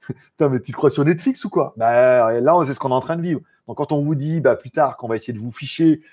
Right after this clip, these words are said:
qu'on va vous donner un nouveau vaccin, qui est le nouveau truc qu'on va vous injecter, s'il y en a qui suivent un peu Rock ou d'autres personnes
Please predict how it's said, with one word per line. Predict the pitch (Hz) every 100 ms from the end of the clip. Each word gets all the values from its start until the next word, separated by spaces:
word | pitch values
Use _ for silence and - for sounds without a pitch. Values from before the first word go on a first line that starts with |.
| _
qu'on | 127
va | 120
vous | 120
donner | 123 139
un | 135
nouveau | 139 180 175
vaccin, | 165 - 175 170
qui | 143
est |
le | 135
nouveau | 143
truc | 143 156
qu'on | - 117
va |
vous | 117 120
injecter, | 113 127 - 147
s'il | - 107
y |
en |
a | 120
qui | _
suivent | _ 135 110
un | 98
peu | 120 117 _ _ -
Rock | 120 147 143 123
ou | 117 117
d'autres | 120 -
personnes | 110 175 220